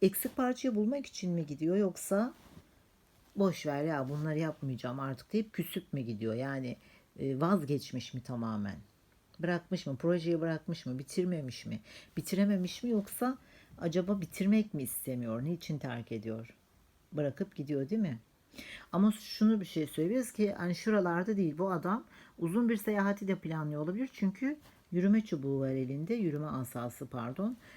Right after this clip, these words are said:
Yürüme asası var ve bu onun bu yolculuğu uzun olabileceğini gösteriyor bize. Heba olmuş başarı. Efendim başaramamış bu adam. Bunları bırakıyor gidiyor. Boş ver diyor. Aslında bir tane eksik ama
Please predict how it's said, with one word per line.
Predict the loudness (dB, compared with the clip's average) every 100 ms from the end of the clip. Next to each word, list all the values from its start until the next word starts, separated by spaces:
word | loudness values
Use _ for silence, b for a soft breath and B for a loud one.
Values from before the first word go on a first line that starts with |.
| B 0
Yürüme | 4 4
asası | 4 0 0 -4 -4 -4
var | -2 -2 0
ve | 0 0 -4
bu | 2 2 4
onun | 4 4 0 0
bu | 4
yolculuğu | 4 4 0 0 -2 -2
uzun | -2 4 4
olabileceğini | 4 0 -2 -2 -6 -6 -4 -4 -4
gösteriyor | -6 -6 -6 -4 -6
bize. | -8 -10 -12 -14 _ B B B B B
Heba | -2 2 2
olmuş | 0 -2 -4 -6
başarı. | -6 -4 -6
Efendim | -6 -6 -4 -4
başaramamış | -4 -4 -4 -6 -8 -12
bu | -10
adam. | -8 -8 -6
Bunları | -4 -4 -4
bırakıyor | -6 -4 -6
gidiyor. | -4 -6 -6 -8 -10 b b b b _
Boş | -12 -10 -6
ver | -6 -6
diyor. | -6
Aslında | -4 -2 -2
bir |
tane | -2 -2 -2 -2
eksik | -4 -8 -12 -14 -6
ama | -4 0 0